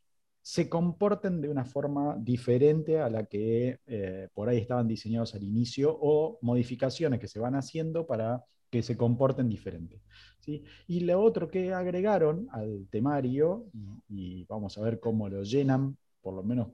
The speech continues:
algunas imágenes me han pasado para que, que vayamos poniendo,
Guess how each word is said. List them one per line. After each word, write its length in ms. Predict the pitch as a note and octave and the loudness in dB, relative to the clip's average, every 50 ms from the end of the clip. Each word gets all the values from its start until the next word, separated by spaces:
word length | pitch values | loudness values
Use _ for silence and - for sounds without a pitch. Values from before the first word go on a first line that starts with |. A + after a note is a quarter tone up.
| - - - | -12 -12 -8
algunas 460 | G2+ G#2 A2 B2+ B2+ B2 A#2 - A2+ | -6 -4 -2 0 0 0 0 0 0
imágenes 420 | A2 B2 C#3 C3 B2+ A#2 G#2+ G2 | 0 0 0 0 0 -2 -2 -2
me 100 | G2+ G#2+ | -2 -2
han 120 | G#2+ G#2+ - | -2 -2 -2
pasado 520 | - G2+ F#2+ - - B2+ B2+ A#2+ A2 - | -4 -6 -6 -4 -4 -2 0 0 -2 -2
para 220 | G2 F#2+ F#2+ F#2 | -4 -8 -8 -8
que, 220 | F#2 F#2+ F#2 F#2 - _ _ _ | -8 -10 -10 -12 -12 _ _ _
que 120 | - G2 F#2+ | -14 -10 -8
vayamos 380 | F#2+ F#2+ F#2+ A#2 A#2+ B2 B2+ A#2+ | -6 -6 -2 -2 0 0 0 2
poniendo, 460 | D3+ E3 E3+ F#3 F#3+ F#3 F#3 G3+ | 2 2 4 4 4 4 2 2